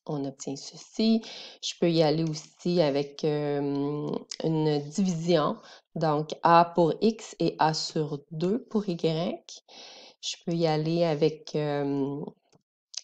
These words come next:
n'importe quelle opération, là, A plus un, par exemple. Euh, je peux même utiliser signe de A.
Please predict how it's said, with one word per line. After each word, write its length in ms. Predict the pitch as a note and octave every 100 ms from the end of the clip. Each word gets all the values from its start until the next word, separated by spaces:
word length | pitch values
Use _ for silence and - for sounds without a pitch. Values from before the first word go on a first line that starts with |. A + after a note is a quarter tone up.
| - -
n'importe 340 | F#3 A3+ A3+
quelle 140 | A3
opération, 680 | G#3 G3 F3+ E3 - E3+ E3+
là, 180 | F3 - -
A 180 | F3 E3
plus 480 | E3 E3+ D#3+ - -
un, 260 | E3+ D#3 F3+ - -
par 180 | E3+ D#3
exemple. 560 | C#3+ C#3+ C#3+ D3 E3 - - - - - _ D#3+
Euh, 260 | D3 D3
je 120 | D3
peux 100 | -
même 240 | D#3 D#3 D#3+
utiliser 840 | D#3 D#3+ D#3 D3+ E3 D#3+ D#3+ D#3
signe 400 | - - F#3+ F#3
de 80 | F3+
A. 340 | E3+ - F#3